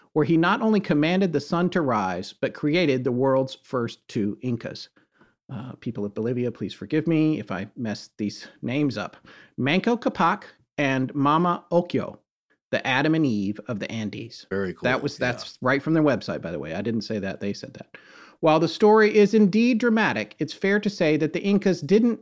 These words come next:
Speaker 1: actually originate on the shores of Lake Titicaca.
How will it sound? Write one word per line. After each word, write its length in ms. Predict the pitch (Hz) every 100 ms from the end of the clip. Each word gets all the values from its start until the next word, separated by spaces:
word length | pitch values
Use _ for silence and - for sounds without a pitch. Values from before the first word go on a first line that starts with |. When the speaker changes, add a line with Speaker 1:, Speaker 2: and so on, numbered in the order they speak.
| -
Speaker 1:
actually 440 | 208 220 - 208
originate 500 | 160 160 151 123 120
on 120 | 127
the 60 | 123
shores 340 | - 120 120
of 120 | 113 110
Lake 200 | 104 -
Titicaca. 520 | 101 98 - -